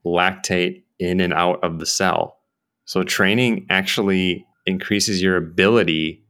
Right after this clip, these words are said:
to shuttle lactate. So it gets into this kind of interesting thought of, okay, well, is the fact that your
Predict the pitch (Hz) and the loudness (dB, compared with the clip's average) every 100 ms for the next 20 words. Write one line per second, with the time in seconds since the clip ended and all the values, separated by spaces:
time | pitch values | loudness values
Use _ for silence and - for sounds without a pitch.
0 | _ - - - 90 87 82 82 - 90 | _ -8 -4 0 2 2 0 -2 -2 -2
1 | 95 - 85 - - _ _ _ _ _ | -2 -4 -6 -6 -10 _ _ _ _ _
2 | - 117 110 131 143 101 95 92 104 95 | -2 0 2 2 2 2 2 2 0 0
3 | 90 101 98 95 90 98 131 127 - - | 0 -2 -2 -4 -2 0 2 2 0 -8
4 | _ - 98 98 95 - _ _ _ _ | _ -2 0 0 -2 -8 _ _ _ _
5 | _ _ _ - 92 87 85 85 85 90 | _ _ _ -10 -4 0 2 2 0 -2
6 | - - 113 110 110 107 104 104 - 95 | -6 -2 0 2 0 2 0 0 0 0
7 | 92 92 - | 2 0 -2